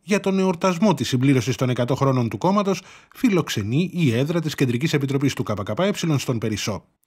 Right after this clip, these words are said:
Η έκθεση περιλαμβάνει μια πλούσια επιλογή φωτογραφικού υλικού από εκδηλώσεις της Κεντρικής Επιτροπής του κόμματος και κομματικών οργανώσεων, με πολιτικές, θεματικές εκδηλώσεις, ημερίδες, εκθέσεις έργων τέχνης και υλικών,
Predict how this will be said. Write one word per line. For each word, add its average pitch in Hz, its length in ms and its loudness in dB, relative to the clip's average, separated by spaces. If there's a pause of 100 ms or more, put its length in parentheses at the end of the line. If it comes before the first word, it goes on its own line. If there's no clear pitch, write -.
(400)
Η 247 80 6
έκθεση 180 360 2
περιλαμβάνει 127 680 2
μια 143 260 4
πλούσια 175 580 2
επιλογή 104 420 -2
φωτογραφικού 120 600 -2
υλικού 139 480 2
από 170 220 -2
εκδηλώσεις 180 680 2
της - 160 -14
Κεντρικής 98 400 -6
Επιτροπής 113 420 -2
του 104 100 -12
κόμματος 175 460 -2 (260)
και 254 120 0
κομματικών 190 460 0
οργανώσεων, 156 680 2
με 107 120 -4
πολιτικές, 98 720 -6
θεματικές 104 500 -4
εκδηλώσεις, 151 640 -4 (300)
ημερίδες, 175 840 2
εκθέσεις 151 640 -2
έργων 113 320 -2
τέχνης 175 460 0
και 160 100 0
υλικών, 143 540 0